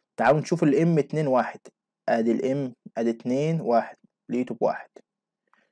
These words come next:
يبقى أنا طلع-، ولو جربت على أي عنصر، لو ما ناخد مثلًا، ناخد مثال لو حاجة اتنين وأربعة، المفروض إن هي تساوي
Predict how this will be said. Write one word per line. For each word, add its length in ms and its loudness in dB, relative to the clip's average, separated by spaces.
يبقى 200 2
أنا 100 0
طلع-، 320 2
ولو 260 6
جربت 440 4
على 220 2
أي 200 4
عنصر، 400 -2
لو 180 -2
ما 320 -2
ناخد 440 -2
مثلًا، 340 -4
ناخد 200 -6
مثال 380 -4
لو 100 -4
حاجة 280 -8
اتنين 800 0
وأربعة، 800 -2
المفروض 280 -4
إن 120 -2
هي 180 0
تساوي 720 0